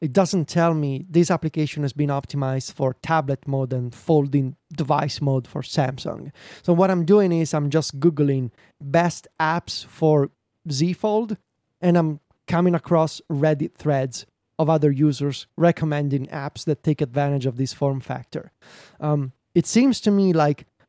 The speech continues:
the way Samsung is trying to fix this is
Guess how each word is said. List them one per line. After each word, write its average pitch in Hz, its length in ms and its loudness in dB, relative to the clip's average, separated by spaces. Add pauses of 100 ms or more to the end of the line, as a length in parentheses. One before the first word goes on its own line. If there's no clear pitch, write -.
(160)
the 151 120 2
way 185 220 4
Samsung 180 560 -2
is 143 180 -4
trying 165 240 0
to 147 100 -2
fix - 340 -2
this 143 280 0
is 147 520 0